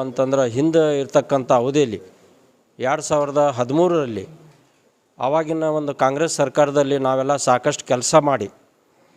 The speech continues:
ನಮ್ಮ ಅಧ್ಯಕ್ಷರು, ನಾವು ಎಲ್ಲ ಸದಸ್ಯರು ಕೂಡಿಕೊಂಡು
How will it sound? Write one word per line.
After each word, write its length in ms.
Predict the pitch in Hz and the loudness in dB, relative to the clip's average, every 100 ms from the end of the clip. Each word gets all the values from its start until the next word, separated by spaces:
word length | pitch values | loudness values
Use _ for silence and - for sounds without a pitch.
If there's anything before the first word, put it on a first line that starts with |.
| _ _ | _ _
ನಮ್ಮ 260 | 123 127 127 123 120 | -8 -6 -4 -2 -4
ಅಧ್ಯಕ್ಷರು, 520 | 113 147 151 147 139 143 | 0 -2 0 -2 0 0
ನಾವು 320 | 131 135 143 143 135 | 0 0 -2 -2 -4
ಎಲ್ಲ 120 | 139 139 - | 0 -2 0
ಸದಸ್ಯರು 420 | 123 139 - 131 | -2 -2 0 -4
ಕೂಡಿಕೊಂಡು 560 | - 151 156 143 127 | 0 0 2 2 2